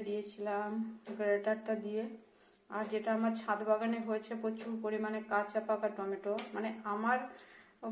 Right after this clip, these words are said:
ছাদের জন্য প্রচুর, পাঁচ ছটা গাছ আছে, সব কটাতেই টমেটো ধরে আছে। তো এটা কাঁচা টমেটো দিয়েই করেছি। দেখুন কত সুন্দর ঘন একটা ঝোল, যা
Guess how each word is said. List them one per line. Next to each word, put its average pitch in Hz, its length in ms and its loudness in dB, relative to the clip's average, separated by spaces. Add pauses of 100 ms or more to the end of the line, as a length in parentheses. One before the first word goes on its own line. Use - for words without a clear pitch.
(300)
ছাদের 220 380 2 (140)
জন্য 269 180 0 (160)
প্রচুর, 220 340 2 (580)
পাঁচ 240 180 2 (100)
ছটা 233 300 4 (180)
গাছ 214 180 6 (100)
আছে, 226 200 -4 (600)
সব 254 120 0 (100)
কটাতেই 254 360 2
টমেটো 226 280 2 (100)
ধরে 196 260 2
আছে। - 220 -10 (1200)
তো - 140 -12
এটা 226 220 2
কাঁচা 214 300 2
টমেটো 233 340 -2
দিয়েই 247 300 -4
করেছি। 226 340 2 (520)
দেখুন 208 220 0 (100)
কত 208 120 2 (140)
সুন্দর 220 300 -2 (760)
ঘন 226 160 4 (140)
একটা 240 180 -4 (120)
ঝোল, 220 220 0 (340)
যা 214 80 -4